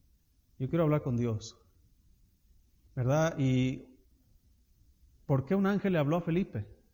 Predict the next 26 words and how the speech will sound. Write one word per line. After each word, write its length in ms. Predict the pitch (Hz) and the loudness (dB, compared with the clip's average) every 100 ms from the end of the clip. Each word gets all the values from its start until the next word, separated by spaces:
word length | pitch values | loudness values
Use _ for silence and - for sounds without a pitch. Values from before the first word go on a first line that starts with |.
| _ _ _ _ _ _ - | _ _ _ _ _ _ -4
y 80 | 120 | -2
le 120 | 117 | 2
dio 240 | 127 147 | 2 2
estas 300 | 156 - 156 | 0 -2 -4
instrucciones? 840 | 139 - 117 - 147 120 104 - - _ _ _ _ _ _ - | -4 -4 -6 -6 -6 -6 -8 -12 -20 _ _ _ _ _ _ -4
Hermano, 460 | 135 165 135 - - - - - _ | 0 0 -2 -6 -20 -20 -20 -20 _
no, 240 | 156 139 | -2 0
nomás 400 | 160 147 139 165 | 0 2 2 2
quiero 180 | 170 185 | 0 0
mencionar 380 | 170 139 147 156 | 2 0 0 0
este 180 | 151 156 | -2 -4
punto. 420 | 147 135 110 95 - _ - _ - | 0 0 -2 -8 -12 _ -20 _ -2
El 140 | 135 | 2
libro 260 | 147 196 214 | 4 4 2
de 80 | 196 | 2
los 200 | 135 - | 2 0
Hechos 520 | 185 180 123 101 - - - _ _ | -2 -2 -8 -10 -12 -20 -20 _ _
es 220 | 139 143 | -4 -2
un 200 | 190 180 | 0 4
libro 400 | 160 165 175 180 | 4 4 2 -2
de 160 | 160 127 | -2 0
mucha 460 | 123 151 170 175 151 | 2 0 -2 -6 -6
transición, 720 | 139 123 117 - 131 110 107 | -4 -4 -6 -6 -4 -4 -4
de 80 | |
muchos 380 | 113 147 165 175 | -2 -2 -4 -10
cambios. 640 | - 147 127 107 - - | -8 -4 -4 -4 -8 -16